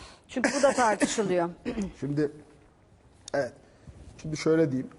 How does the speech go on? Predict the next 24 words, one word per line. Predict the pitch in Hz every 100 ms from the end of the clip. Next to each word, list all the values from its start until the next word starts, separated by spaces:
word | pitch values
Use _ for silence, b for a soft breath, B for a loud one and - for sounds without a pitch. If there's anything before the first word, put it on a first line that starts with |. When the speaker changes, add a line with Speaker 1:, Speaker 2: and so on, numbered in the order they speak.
| -
Speaker 2:
Bir | 151
kere | 185 185 180
bu | 135
açıklamayı | - - 156 156 180
manidar | 156 147 143 135 120
buluyorum. | 107 98 - - _ - - _ _ _ - _ _ _ _ _ _ _ _ _ _
Manidar | 139 151 170 185 190 208 170
buluyorum. | 156 147 160 190
Neden? | 165 156 190 - - - -
Bu | 151 202
yüzde | 165 175 175 180
bir | 180 175
buçuk, | 175 156 139
neyin | 165 247
yüzde | 214 147 143
bir | 135 131
buçuğu? | 127 - 180 - - -
Bütün | 151 - 190
orduyu | 160 175 160 170
alırsanız | 143 185 165 156 175
zaten | 170 170 175
çoğu | - 196
mükellef | 190 175 175 175 180
asker. | - - -